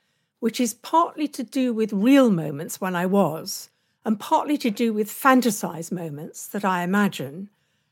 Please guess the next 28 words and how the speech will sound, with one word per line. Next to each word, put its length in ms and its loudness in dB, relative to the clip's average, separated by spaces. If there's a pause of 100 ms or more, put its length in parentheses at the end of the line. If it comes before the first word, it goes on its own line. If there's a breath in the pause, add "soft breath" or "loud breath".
(220)
And 500 2 (1000)
yes, 380 2
I 80 4
mean, 200 0
some 340 -6
people 380 -4
do 260 -4
say 360 -6
that 200 -10
historians 720 -2
of 160 -6
the 80 -8
recent 440 -6
past, 720 -4 (160)
there's 240 -4
a, 240 -4
there's 200 -6
a 60 -2
psychoanalytic 960 -2
component. 680 -4
You 140 -2
know, 160 -4
they're 260 -2
always, 640 -4 (480)
they're 180 2
always 360 0
wanting 460 -6
to 340 -8